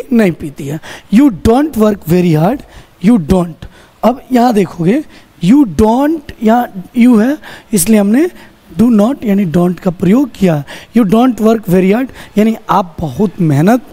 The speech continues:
नहीं करते हैं या आप बहुत कठिन परिश्रम नहीं करते हैं। We don't watch टीवी very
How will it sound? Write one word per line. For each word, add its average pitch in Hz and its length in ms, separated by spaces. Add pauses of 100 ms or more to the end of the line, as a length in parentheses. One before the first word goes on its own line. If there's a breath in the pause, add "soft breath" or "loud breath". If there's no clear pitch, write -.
(260 loud breath)
नहीं 254 140
करते 180 320
हैं 160 60
या 196 120
आप 190 300
बहुत 180 240
कठिन 185 300 (100)
परिश्रम 190 400 (440 loud breath)
नहीं 262 180
करते 180 340
हैं। 135 80 (320 loud breath)
We 262 120 (160)
don't 240 580 (240)
watch 294 380 (160)
टीवी 226 220
very 185 320